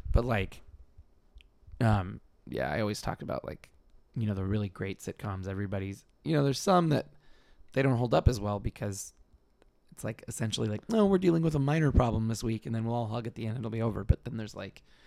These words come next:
Cheers, where everybody in the bar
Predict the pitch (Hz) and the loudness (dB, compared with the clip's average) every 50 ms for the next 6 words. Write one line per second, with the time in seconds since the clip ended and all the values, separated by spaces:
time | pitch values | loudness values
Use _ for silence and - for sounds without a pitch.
0 | - - - - - _ _ - _ - - - - 156 135 117 98 92 92 - | -20 -20 -20 -20 -20 _ _ -20 _ -4 0 2 4 4 4 4 2 -4 -6 -6
1 | - 107 107 101 - - 117 104 101 107 110 107 101 107 98 98 101 101 98 98 | -2 0 0 0 2 0 -2 -2 0 0 -2 0 2 2 0 2 0 0 0 -2
2 | 92 - 101 104 98 90 87 85 - | -2 0 0 0 0 -2 -4 -8 -12